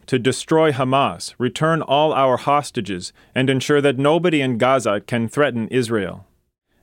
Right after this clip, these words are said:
At least twelve hundred civilians and soldiers were killed in Israel after Hamas terrorists launched a surprise attack on October seventh. Since then, Israel has conducted a military campaign in Gaza.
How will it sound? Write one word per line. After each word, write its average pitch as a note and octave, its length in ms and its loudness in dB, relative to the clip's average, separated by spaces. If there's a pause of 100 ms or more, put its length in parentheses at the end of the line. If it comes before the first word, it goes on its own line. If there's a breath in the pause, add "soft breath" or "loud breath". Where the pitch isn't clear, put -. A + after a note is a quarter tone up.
At C3+ 160 0
least F3 300 0
twelve E3 300 2
hundred D3 280 0
civilians B2+ 560 0
and A2+ 200 -2
soldiers A2+ 520 0
were A#2+ 160 0
killed E3+ 360 0
in B2 120 0
Israel A#2 600 0
after B2 320 0
Hamas C#3+ 440 0
terrorists B2 760 0
launched A#2+ 360 0
a B2 60 -4
surprise C#3+ 480 0
attack B2+ 420 -2
on A2+ 140 0
October A2 380 -2
seventh. G#2 500 -4 (580)
Since C3+ 380 -2
then, D3 420 0
Israel F3 460 2
has D#3+ 220 0
conducted C#3 500 0
a A#2+ 60 2
military C3+ 520 0
campaign C3 560 -2
in A2 120 -2
Gaza. G2 560 -2